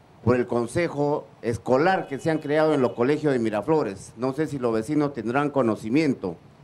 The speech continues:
pero el día de ayer yo visité a mi hija,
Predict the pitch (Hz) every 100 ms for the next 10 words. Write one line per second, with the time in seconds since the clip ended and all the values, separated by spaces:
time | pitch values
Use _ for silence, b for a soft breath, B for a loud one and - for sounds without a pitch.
0 | - - - - - - - 107 113 120
1 | 170 170 160 156 165 156 147 - - -
2 | - - - - - 113 143 143 127 120
3 | 147 143 143 139 143